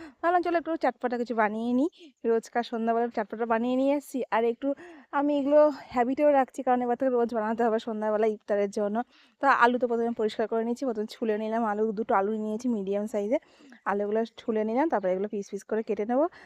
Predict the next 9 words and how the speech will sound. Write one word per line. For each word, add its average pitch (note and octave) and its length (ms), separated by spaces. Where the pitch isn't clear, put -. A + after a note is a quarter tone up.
তারপর G#3 220
ভালো G3+ 280
করে A3 180
জলে G3+ 320
ধুয়ে B3 180
এটাকে G#3+ 240
সিদ্ধ G3 280
করতে G#3 320
দেবো। G3+ 260